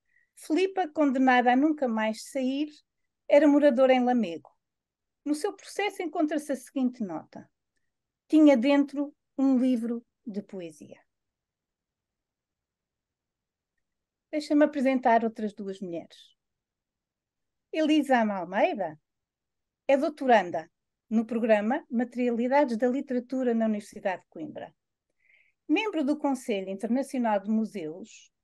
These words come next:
icom, e do Conselho Científico da Biblioteca Geral da Universidade de Coimbra, ela é também pesquisadora do Instituto Moreira Salles e faz parte do grupo de estudos Lacuna no Arquivo.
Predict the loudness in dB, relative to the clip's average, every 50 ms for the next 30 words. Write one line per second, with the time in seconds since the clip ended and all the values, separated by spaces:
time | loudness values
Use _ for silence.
0 | _ _ -6 -6 -6 -6 -4 -4 -4 -4 -4 -8 -12 -14 -18 _ -8 -6 -6 -6
1 | -6 -4 -6 -8 -6 -4 -6 -6 -4 -4 -2 -2 -2 -2 -2 -6 -6 -6 -10 -8
2 | -4 -4 -4 -4 -4 -6 -6 -8 -2 -2 -2 -2 -2 -4 -6 -6 -4 -6 -6 -6
3 | -6 -4 -4 -4 -4 -6 -6 -4 -2 -2 -4 _ _ -14 -12 -10 -10 -10 -6 -6
4 | -8 -8 -8 _ _ _ _ -20 -20 -20 -10 0 0 2 4 6 6 6 6 4
5 | 0 2 2 2 2 0 -2 -4 -14 _ -8 -6 -6 -4 -4 -6 -4 -2 0 2
6 | 2 2 2 2 0 0 -2 _ _ _ -14 -8 -2 2 2 2 2 0 -6 -6
7 | -6 -8 -10 -6 -4 -4 -2 0 0 0 0 -2 -4 -6 -10 -8 -8 -8 -8 -10
8 | -12 -14 -16 -10 -10 -6 -2 -2 -2 -2 -4 -2 -2 -2 -2 -2 -6 -8 -4 -2
9 | -2 -4 -4 _ _ -20 -20 -18 -18 -18 -10 -6 -6 -6 -6 -6 -10 -14 _ -10
10 | -4 -2 -2 -2 -4 _ -2 0 2 2 2 0 -4 -8 _ _ _ _ -10 -8
11 | -8 -8 -10 -12 _ -20 -20 -20 -20 _